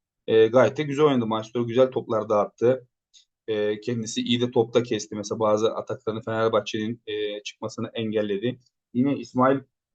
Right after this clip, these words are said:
Yüksek'te dediğim gibi Miçu'yu çok güzel, e,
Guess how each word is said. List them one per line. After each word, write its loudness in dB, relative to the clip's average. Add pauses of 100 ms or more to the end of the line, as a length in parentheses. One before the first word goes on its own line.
(240)
Yüksek'te -4
dediğim 0
gibi -2
Miçu'yu -4
çok -2
güzel, 0 (600)
e, -6